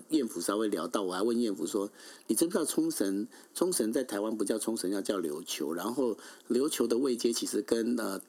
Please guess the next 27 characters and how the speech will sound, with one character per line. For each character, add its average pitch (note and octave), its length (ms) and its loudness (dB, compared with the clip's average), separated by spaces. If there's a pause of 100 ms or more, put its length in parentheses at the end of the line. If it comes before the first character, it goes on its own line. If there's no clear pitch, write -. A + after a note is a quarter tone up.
(160)
就 C3 100 4
是 A#2+ 280 2
台 A#2+ 240 -2
北 G2 200 2
驻 B2 280 2
日 A#2+ 240 2
这 A2+ 140 2
个 G2 120 0
代 A#2 160 0
表 - 160 -2
处 - 160 -2
的 F#2 100 0
位 G2+ 160 2
阶 G2 160 2
其 E2+ 220 -2
实 - 80 -4
是 - 140 0
一 D#2 180 -4
样 - 220 -4
的。” - 100 -8
结 G#3+ 140 2
果 F#3+ 80 0
他 G#3+ 100 2
居 A#3 140 2
然 F#3+ 120 2
知 G3+ 140 0
道， - 320 0